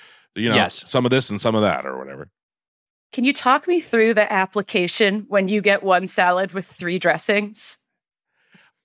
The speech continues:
Speaker 1: Uh, you know what? It happened today. It was, I got, I, I, you know,
Speaker 2: Wow.
Speaker 1: I'm gonna talk about it. I got the, I
Speaker 2: Here we
Speaker 1: got the
Speaker 2: go.
Speaker 1: chicken. So first of all, this, this was, this was a late setup record, and Wags said, "Emmy's in."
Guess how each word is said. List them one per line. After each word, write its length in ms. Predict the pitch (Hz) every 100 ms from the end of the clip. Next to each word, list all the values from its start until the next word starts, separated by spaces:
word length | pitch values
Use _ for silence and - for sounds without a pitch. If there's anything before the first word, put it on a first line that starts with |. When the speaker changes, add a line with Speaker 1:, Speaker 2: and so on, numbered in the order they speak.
| -
Speaker 1:
Uh, 120 | 160
you 100 | 180 202
know 100 | 233
what? 160 | 254
It 80 | 214
happened 440 | - 180 208 214 185
today. 540 | 135 160 95 71 78 _ _ _ -
It 60 |
was, 180 | 139 147 -
I 140 | 135
got, 240 | 170 202 - - 101 _ _ _ _
I, 120 | 143
I, 340 | 151 135 175 226
you 40 |
know, 100 | 226
Speaker 2:
Wow. 40 | 247
Speaker 1:
I'm 60 | 190
gonna 120 | 220
talk 260 | 233 247
about 300 | 254 160 101
it. 80 | 90 -
I 100 | 139
got 180 | 175 165
the, 220 | 135 - _ _ _ -
I 40 |
Speaker 2:
Here 40 | 139
we 40 |
Speaker 1:
got 140 | 165 165
the 80 |
Speaker 2:
go. 60 | 117
Speaker 1:
chicken. 380 | - 202 208 190 _ _ _
So 200 | - 208
first 280 | 175 247 214
of 100 | 196
all, 400 | 151 127 120 107 _ _ _ _ _ _ _ _ _ _ _ _ _ _ -
this, 240 | 170 - -
this 240 | 156 180
was, 180 | 185 143
this 200 | 175 190
was 140 | 220
a 60 | 165
late 380 | 135 143 147 _ _ _ _ _
setup 480 | - - 151 123 -
record, 400 | 95 - 92 90
and 140 | 101 101
Wags 280 | 104 101
said, 160 | - 90
"Emmy's 380 | - 175 160 110
in." 400 | 117 87 67 76